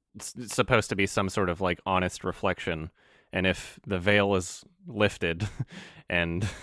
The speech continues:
<laughs> you know, if, if what they're selling is kind of, like, contradictory to who they are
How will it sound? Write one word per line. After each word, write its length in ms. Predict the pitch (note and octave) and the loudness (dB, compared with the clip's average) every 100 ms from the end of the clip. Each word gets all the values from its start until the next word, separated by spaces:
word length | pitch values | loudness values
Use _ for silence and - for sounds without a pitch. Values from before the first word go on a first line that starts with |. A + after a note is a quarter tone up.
| C3 - | -6 -6
<laughs> 320 | - - - | -14 -12 -2
you 80 | F#2 | 2
know, 180 | E2+ | 4
if, 140 | F2+ - | 2 0
if 220 | G#2+ - | -4 0
what 240 | A2+ G#2 - | 2 2 2
they're 140 | F#2+ | 2
selling 420 | - A#2 G2+ F#2+ | 4 6 6 4
is 120 | F2+ | 2
kind 200 | - G2+ | 2 2
of, 100 | F#2 | 2
like, 180 | F#2+ F2+ | 0 -2
contradictory 1080 | - A#2+ F#2 G2+ F2 G#2+ - F#2+ F2 E2+ E2 - _ _ _ - | 0 0 2 0 2 2 2 0 2 0 -2 -8 _ _ _ -10
to 80 | G#2+ | -6
who 200 | A2+ G2+ | 0 4
they 160 | F#2 | 6
are 480 | F2 F2+ F2 F2+ F#2 | 6 6 6 2 -2